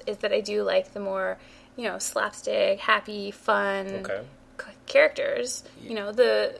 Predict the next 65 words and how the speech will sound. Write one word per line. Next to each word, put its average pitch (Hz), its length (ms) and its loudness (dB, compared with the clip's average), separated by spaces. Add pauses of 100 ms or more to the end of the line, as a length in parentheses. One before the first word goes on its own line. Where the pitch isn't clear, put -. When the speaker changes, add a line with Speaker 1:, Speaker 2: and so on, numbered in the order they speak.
(120)
Speaker 1:
the 226 80 0
Wolverine 214 680 0 (460)
game, 214 300 0
for 185 120 0
example, 165 680 0 (180)
way 381 460 6
too 320 200 0
graphic, 208 480 6
way 262 260 8
too 247 160 -6
much 196 220 -6
blood. 120 220 -2
I 254 140 6
don't 262 120 -2
need 220 140 -4
to 208 80 -8
see - 180 -8
that. - 200 -4
That's 233 200 4
Speaker 2:
No. 277 60 8
Speaker 1:
not 269 80 6
how 262 100 4
I 262 100 6
feel 226 280 4
about 196 220 6
Wolverine. 190 440 0
Speaker 2:
I, 170 200 2
I 160 140 6
agree 165 240 6
with 156 140 6
that. 120 140 12
I 131 40 10
Speaker 1:
Like, 139 100 6
Speaker 2:
don't - 40 12
think - 80 12
of - 60 12
Speaker 1:
obviously, 139 240 8
Speaker 2:
Wolverine, 120 440 8
yeah. 110 120 6
Speaker 1:
they're 247 100 12
superheroes 220 540 4
and 196 100 -8
they 185 80 -2
kill 190 220 4
people 185 280 -2
and 180 80 -2
there's 175 160 -4
some 170 160 -10
blood. 175 340 -2
I'm 339 100 -6
cool 440 200 6
with 302 140 4
that. - 240 -6 (300)
But 247 140 4
I - 140 4
just, - 240 0 (440)
I 226 100 -2
don't 240 140 0
think 226 140 -4
it 220 60 0
needs 214 220 -6
to - 40 -18
be 185 360 -8 (100)
that 185 340 -4
graphic. - 560 -2